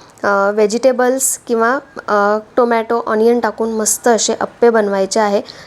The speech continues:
तर थोडंसं बॅटर आहे मी वेगळं काढलं आणि ते छान फेटून घेणार आहे. थोडंसं फेटून घेतलं ना की थोडं हलकं होतं आणि त्याचे अप्पे म्हणा किंवा काहीही तुम्हाला बनवायचं असेल ना तर ते थोडेसे हलके बनतात, नाहीतर ना थोडेसे कडक बनतात,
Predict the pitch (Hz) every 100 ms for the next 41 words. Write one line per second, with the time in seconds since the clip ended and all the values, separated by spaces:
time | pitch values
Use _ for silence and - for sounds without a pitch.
0 | - 240 - 269 277 262 254 226 202 220
1 | 226 220 220 214 208 208 247 247 214 220
2 | 202 208 220 - 226 254 254 208 208 269
3 | 285 262 240 240 233 262 - - - -
4 | - 285 311 349 381 359 269 269 285 277
5 | 233 214 220 247 - 277 262 262 220 214
6 | - 294 247 240 - - - - 233 254
7 | 247 240 269 285 - 220 - 277 277 226
8 | 208 208 233 240 233 247 285 285 269 247
9 | 233 226 233 254 254 214 202 220 233 -
10 | 269 302 285 269 277 254 220 214 262 214
11 | 214 208 226 226 233 220 - - - -
12 | 247 247 320 311 294 233 262 262 262 226